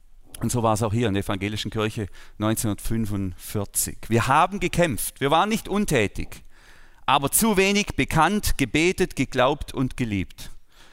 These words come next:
Das ist interessant, das ist das Kerngeschäft der Kirche. Beten, glauben, lieben und bekennen. Und die Verantwortlichen damals, die waren überzeugt, vor und während dem Krieg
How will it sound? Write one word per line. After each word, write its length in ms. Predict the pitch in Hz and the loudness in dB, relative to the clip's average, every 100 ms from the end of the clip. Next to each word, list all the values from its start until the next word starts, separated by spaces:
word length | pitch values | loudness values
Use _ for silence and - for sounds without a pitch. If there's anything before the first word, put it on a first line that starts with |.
| - | -6
Das 100 | - | 0
ist 60 | 110 | 2
interessant, 460 | 135 117 113 139 110 | 0 0 0 0 0
das 40 | |
ist 180 | 104 - | -2 -2
das 40 | |
Kerngeschäft 840 | - 135 170 135 - 110 - - - - | 0 0 0 -2 -2 -2 -4 -10 -12 -6
der 80 | 101 | -6
Kirche. 540 | - 92 87 - - - - - - | -2 -2 -2 -8 -12 -16 -20 -18 -2
Beten, 580 | 113 127 139 - 139 135 - - | 0 0 -2 -4 -4 -4 -12 -16
glauben, 540 | 101 110 123 120 123 117 - - | 0 2 2 0 -4 -4 -14 -10
lieben 540 | 104 120 123 113 107 - - - | 0 2 2 0 -2 -8 -16 -14
und 400 | 113 107 104 - - - | -4 -2 -2 -8 -16 -10
bekennen. 580 | - 107 113 107 95 - - - - | -6 -4 0 0 -2 -6 -14 -18 -8
Und 160 | 107 | -6
die 60 | 104 | 0
Verantwortlichen 640 | 113 123 151 143 139 127 | 2 2 2 0 0 0
damals, 400 | 113 123 139 - | 2 2 2 0
die 140 | 123 110 | 0 2
waren 260 | 120 160 | 2 2
überzeugt, 600 | 147 139 - 135 120 - | 0 -4 -2 0 0 -2
vor 500 | - 131 143 175 180 - - - | -4 0 4 4 2 -4 -18 -4
und 260 | 135 123 | 0 2
während 460 | 127 135 170 175 165 | 4 4 4 2 2
dem 180 | 147 147 | 0 0
Krieg 540 | - 156 104 - - | 2 2 0 -2 -4